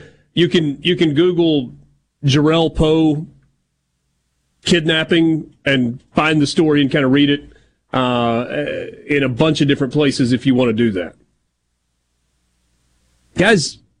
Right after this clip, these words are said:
this is a wild story with twists and turns and absolutely more detail to come.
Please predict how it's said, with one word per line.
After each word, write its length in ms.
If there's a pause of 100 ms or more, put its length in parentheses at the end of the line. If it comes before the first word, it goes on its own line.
(180)
this 420
is 180
a 400
wild 800
story 760
with 300
twists 680
and 340
turns 800
and 760 (120)
absolutely 1300 (400)
more 500
detail 680
to 140
come. 460